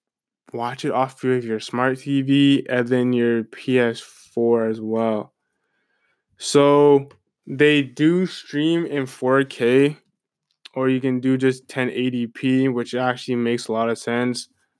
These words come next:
I don't think there's a limit of how many accounts you can actually make. It wa-, it did release this week. It released on November the twelfth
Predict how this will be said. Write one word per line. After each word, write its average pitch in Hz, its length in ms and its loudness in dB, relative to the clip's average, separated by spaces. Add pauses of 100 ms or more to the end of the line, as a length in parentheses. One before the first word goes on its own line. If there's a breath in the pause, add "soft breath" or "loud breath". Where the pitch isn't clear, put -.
I 120 160 -2
don't 143 360 2
think 160 180 4
there's 151 200 6
a 131 80 6
limit 131 380 2
of 123 280 -4
how 123 220 -4
many 131 260 0
accounts 123 520 -6
you 131 160 -2
can 123 340 -10
actually 120 560 -6
make. 113 500 -2 (380)
It 123 140 0
wa-, 117 320 2 (100)
it 120 200 0
did 151 240 6
release 139 460 6
this 131 360 2
week. 123 440 0
It 113 200 -6
released 120 500 -2
on 117 380 -2 (240 soft breath)
November 120 400 2
the 110 160 -2
twelfth 131 500 2